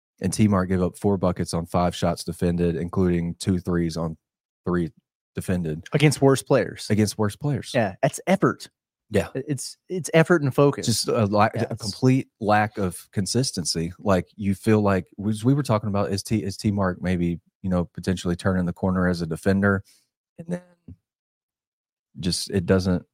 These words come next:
Speaker 1: doesn't translate. And then T B, you know, tied, tied with T-Mark and Chandler Lawson with four buckets, um, given up. That was the most of, of individual players. Uh, but
Speaker 2: Wild.
Speaker 1: Chandler Lawson at least defended twelve shots. So his,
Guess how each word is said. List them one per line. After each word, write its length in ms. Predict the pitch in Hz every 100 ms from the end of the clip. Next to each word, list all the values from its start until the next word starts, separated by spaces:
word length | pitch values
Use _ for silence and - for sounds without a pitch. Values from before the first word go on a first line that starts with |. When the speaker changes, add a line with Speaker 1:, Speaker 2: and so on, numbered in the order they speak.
| _
Speaker 1:
doesn't 260 | 98 98 95
translate. 540 | - 98 104 90 85 78
And 80 |
then 100 | 90
T 180 | 85 104
B, 360 | 95 98 98 92 - _ _ _ _
you 80 | 92
know, 100 | 90
tied, 520 | 82 - 90 92 85 90 _ _ _ _ _ _ _
tied 220 | - 95
with 120 | 90 87
T-Mark 460 | 104 98 95 90
and 80 | 90
Chandler 320 | - 95 90
Lawson 400 | 85 90 98 90 -
with 200 | 95 85
four 220 | - 90
buckets, 560 | 78 85 90 85 - - _ _
um, 380 | 92 85 82 82 -
given 240 | 92 82
up. 140 | 85 -
That 120 | 87
was 140 | 90
the 80 | -
most 460 | 82 82 80 - - _ _
of, 320 | 85 78 - _ _ _ _ _ _ _ _ _ -
of 100 | 90
individual 540 | 95 85 90 92 87
players. 540 | 82 87 85 87 90 - _ _ _ _
Uh, 140 | 92
but 200 | 87 92 101
Speaker 2:
Wild. 140 | 113
Speaker 1:
Chandler 320 | - 120 113
Lawson 320 | 95 107 -
at 80 | 90
least 200 | 87 85
defended 340 | 92 107 90 76
twelve 260 | 104 107
shots. 320 | - 82 82
So 100 | -
his, 340 | 87 92 90